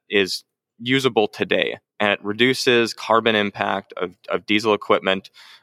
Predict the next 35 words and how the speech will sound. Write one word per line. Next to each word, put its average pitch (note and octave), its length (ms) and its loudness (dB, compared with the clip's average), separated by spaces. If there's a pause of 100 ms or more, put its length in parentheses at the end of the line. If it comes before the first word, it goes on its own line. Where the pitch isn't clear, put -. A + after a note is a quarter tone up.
uh, G2 160 2
by F#2 120 0
up G2 80 -2
to - 100 -8
ninety F#2+ 240 0
percent. - 360 -4
And G2 80 -4
the F#2+ 40 4
way A2+ 200 4
it A#2+ 120 -2
works A#2+ 480 0
is F#2+ 240 -2
that G2 320 0
the G2 80 -4
diesel C3 320 0
fuel G#2+ 320 0
is G2 80 0
not G#2 180 0
made G2 300 0
from, F#2+ 380 -2
you F#2+ 80 -4
know, F#2+ 60 -2
pulling G#2 280 -2
out G2 80 4
of G2 60 2
the G2 80 -2
ground G2+ 320 2
like F#2+ 160 -2
we're G2 80 -4
used G#2 300 -2
to B2+ 220 2
out G2+ 120 2
of G2 100 -2
dirty G2 240 0
wells. G2+ 420 2